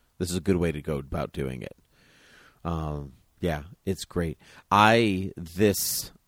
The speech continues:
summer, um, i-, in June, actually went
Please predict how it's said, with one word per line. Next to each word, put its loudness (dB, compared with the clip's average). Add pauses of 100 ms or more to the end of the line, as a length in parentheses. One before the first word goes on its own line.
summer, 2 (420)
um, -2
i-, 2
in 0
June, 2 (100)
actually -2
went 0